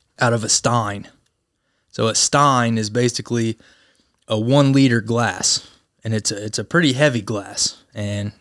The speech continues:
you know, it's got a big glass handle on it. And part of the Oktoberfest tradition, part of the German tradition is you do a stein holding contest,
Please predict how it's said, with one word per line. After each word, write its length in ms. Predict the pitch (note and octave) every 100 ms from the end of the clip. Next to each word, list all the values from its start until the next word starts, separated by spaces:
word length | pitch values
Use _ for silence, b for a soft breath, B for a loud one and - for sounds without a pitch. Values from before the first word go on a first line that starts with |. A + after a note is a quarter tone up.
| A2+ A2
you 100 | A2
know, 80 | A2
it's 120 | -
got 160 | A#2
a 40 | G2+
big 220 | G#2+ A#2
glass 280 | A#2+ A#2 A2
handle 380 | C3+ C3+ A2+ G2
on 160 | F#2+ G2+
it. 120 | - _ _ - - -
And 160 | A2+
part 240 | C3 B2+ A#2+
of 140 | A2+
the 60 | A2
Oktoberfest 800 | A2+ - B2+ A2+ A2 A#2+ A2 -
tradition, 540 | G#2 A2+ A2+ - G#2+
part 300 | - A#2+ G#2+
of 60 | G2+
the 60 |
German 320 | G#2 A#2 A2+
tradition 600 | G#2+ G2+ G#2+ C3+ - G#2+
is 260 | G#2 G#2+ G#2 b b b b b b b _ _
you 100 | -
do 260 | A#2 B2 A2+
a 60 | G#2+
stein 320 | - C3+ A#2
holding 320 | A#2 G#2 G2+
contest, 640 | A2 F#2+ G2 - - -